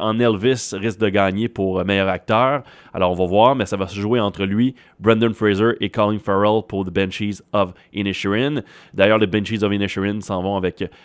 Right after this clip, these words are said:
quand même, euh, je pense, neuf, neuf nominations comme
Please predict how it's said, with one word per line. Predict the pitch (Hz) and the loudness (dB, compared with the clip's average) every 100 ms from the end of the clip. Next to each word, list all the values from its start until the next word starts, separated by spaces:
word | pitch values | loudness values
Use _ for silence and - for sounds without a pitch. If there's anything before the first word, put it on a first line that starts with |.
| _ | _
quand | 90 90 | -6 -4
même, | 92 95 | -2 -2
euh, | 90 85 85 85 80 78 53 - - - | -2 -2 -2 -2 -4 -8 -10 -14 -18 -18
je | 98 - | -14 -10
pense, | 95 95 - | -6 -6 -4
neuf, | 101 117 - | 0 0 -2
neuf | - 117 - | -6 -6 -4
nominations | 107 101 90 113 | -2 -2 -2 -2
comme | 113 107 | 0 0